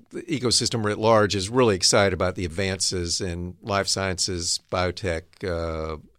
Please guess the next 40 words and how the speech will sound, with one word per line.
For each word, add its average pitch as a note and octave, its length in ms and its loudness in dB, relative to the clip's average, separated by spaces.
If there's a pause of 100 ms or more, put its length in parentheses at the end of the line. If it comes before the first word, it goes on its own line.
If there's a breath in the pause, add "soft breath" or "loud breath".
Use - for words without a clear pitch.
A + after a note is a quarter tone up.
(220)
I - 80 -10
agree F#2+ 180 -8
with F2+ 120 -10
you. F#2 60 -8
Th-, F#2 220 -8
these G2 180 -4
next F#2+ 200 -4
five G2 240 0
to F2 60 -8
ten F#2+ 200 -6
years F2 240 -4
are F#2 60 -6
gonna F2+ 120 -4
be F#2 100 -4
so F#2+ 220 0
exciting F2+ 520 -2
in, F#2 120 -8 (380 loud breath)
in G#2 120 -4
cancer, G2+ 400 -2
in F#2 80 -4
particular, F#2 460 -6
solid F2+ 400 -2
tumors. F#2+ 460 -4 (680 loud breath)
And D#3+ 140 6
yet F3 120 10
we're E3 180 8
also F#3 280 8
confronted C#3+ 380 4
with B2 100 2
the A2 100 6
harsh B2 300 4
reality G#2 540 2
that G2 200 0 (280)
most D3 440 4
of B2+ 60 -2
the A2+ 100 0
determinants A2 600 2
of F2+ 80 -6
disease F#2 680 2
are G2 320 2